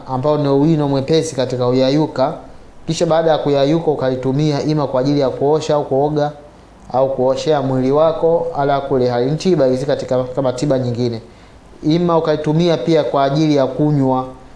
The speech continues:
na ukatumia katika, almuhimu kwamba wewe manuizi tu utakayokuwa umeweka ndani yake, basi utaweza kuona mabadiliko, lakini utaweza kuona maajabu ya hilo jina katika kutenda majambo.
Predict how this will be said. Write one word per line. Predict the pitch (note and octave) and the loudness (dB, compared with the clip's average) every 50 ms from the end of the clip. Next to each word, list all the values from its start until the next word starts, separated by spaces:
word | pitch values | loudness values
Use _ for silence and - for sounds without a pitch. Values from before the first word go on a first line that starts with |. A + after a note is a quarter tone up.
| - - - | -18 -8 -4
na | C#3 | -4
ukatumia | C3+ C3+ D3 C#3 - D3 D3 E3 F3 F3 D#3+ | -2 -2 -2 -2 0 0 0 2 2 0 0
katika, | - D3 C#3 - D3+ - D3+ C#3 - - | 0 -2 -2 -2 -2 -2 -2 -2 -2 -2
almuhimu | C#3 C#3+ D3 D3+ D3+ D#3+ E3 F3 G3+ G3+ F#3+ F#3 | -2 0 0 2 2 2 2 2 2 2 0 0
kwamba | G3 F3+ F3 E3+ | 0 0 2 2
wewe | E3 F3 F3+ F3+ | 2 4 4 2
manuizi | E3+ D#3 D3 D3+ D3+ D#3 D#3+ D#3 D3 C3+ | 2 0 0 0 0 0 0 0 0 -2
tu | D3 D3+ | -2 -2
utakayokuwa | C#3+ C#3 C3 C#3 C3 B2 B2+ D3+ D3+ | -2 -2 0 0 -2 0 0 0 0
umeweka | C#3+ C3+ B2+ C3 C#3+ D3+ D3+ D#3 D#3 | 0 0 0 0 0 0 0 -2 -2
ndani | C3+ B2+ A#2+ B2 B2 | -2 -2 -2 -2 -2
yake, | B2+ B2 A#2 - - G#2+ F#2+ F#2+ - - - - - - - - | -4 -4 -4 -6 -6 -8 -8 -8 -12 -20 -20 -20 -20 -20 -12 -4
basi | - C3 C#3 C3 - C3+ | -2 -2 -2 0 0 -2
utaweza | C3 B2+ B2+ C3 C3+ D3+ D3+ C#3+ D3 C3 | -2 -2 0 0 2 2 2 2 0 -2
kuona | - - C3+ C#3+ D3+ D#3 D3+ C3+ C3 B2+ C3 C#3+ D3 - - - - - - - - - B2 A#2+ B2 B2+ B2+ B2+ B2+ B2+ B2+ B2 | -2 -2 0 2 4 4 4 2 0 -2 -4 -6 -8 -10 -16 -20 -20 -20 -20 -20 -18 -12 -6 -4 -2 0 0 0 0 -2 -2 -4
mabadiliko, | - - C3+ C3+ C3 C3+ C3+ C#3 C3+ C#3 C#3 C#3 D3 D3+ C#3+ C#3 - - C#3+ C#3 C#3 | -6 -4 -2 0 2 2 2 2 2 2 2 2 2 0 0 -2 -4 -2 0 2 2
lakini | C3+ C3 B2+ B2+ C#3+ C#3 | 2 2 0 0 0 -2
utaweza | C3+ C3+ B2+ C3 C3 C3+ C3 | 0 0 0 0 0 0 -2
kuona | A#2+ - C3 C3+ C3 B2+ | -2 0 0 0 0 0
maajabu | A#2+ A#2+ A#2 A#2 B2 C3 C#3 C#3+ D3 D3+ D3 C#3+ C3+ | -2 -2 -2 -2 0 0 0 0 0 2 2 2 2
ya | B2+ B2+ B2 B2 | 2 2 2 0
hilo | A#2+ A#2 B2+ B2 B2 A#2+ | 0 0 0 2 2 2
jina | C#3 C#3+ C3+ C3 A#2+ A2+ G2 - - - - - - - - - - - - - - - - - - - - - - | 2 2 2 2 0 -2 -4 -8 -12 -16 -20 -20 -20 -20 -20 -20 -20 -20 -20 -20 -20 -20 -20 -20 -20 -20 -20 -10 -6
katika | C3+ C3+ C#3 D#3 D#3+ | -4 -2 0 2 2
kutenda | D3 - C3 B2+ D3 C#3+ C3+ C3 | 2 0 -2 -2 -2 -2 0 -2
majambo. | B2+ B2 B2+ C3 C3 B2 A#2+ A2+ A2+ G#2 | -2 -2 0 0 0 0 -2 -4 -4 -6